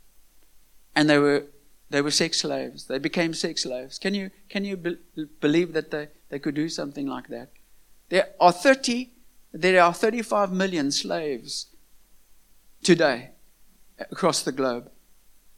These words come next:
How sad and tragic is that? Fortunately, it was found out that this was going on, and, and they were set, they were set free.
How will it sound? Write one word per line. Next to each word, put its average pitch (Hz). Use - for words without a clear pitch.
How 214
sad 196
and 160
tragic 185
is 156
that? 147
Fortunately, 185
it 151
was 160
found 156
out 135
that 135
this 143
was 147
going 147
on, 143
and, 131
and 139
they 143
were 147
set, 165
they 151
were 151
set 160
free. 151